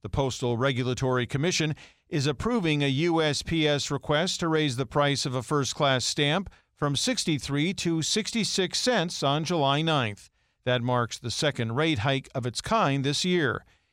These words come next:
U S P S raised the price of a first-class stamp from sixty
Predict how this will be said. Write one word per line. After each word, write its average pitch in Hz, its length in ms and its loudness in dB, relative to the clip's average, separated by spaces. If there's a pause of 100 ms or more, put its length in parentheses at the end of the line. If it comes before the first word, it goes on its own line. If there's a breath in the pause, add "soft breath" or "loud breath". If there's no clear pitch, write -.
(100 soft breath)
U 120 200 0
S 110 140 -4
P 123 180 -2
S 117 220 0
raised 120 300 0
the 110 60 -4
price 143 360 0
of 120 80 -2
a 120 60 -2
first-class 123 600 0
stamp 127 440 -2
from 117 180 -2
sixty 135 580 -4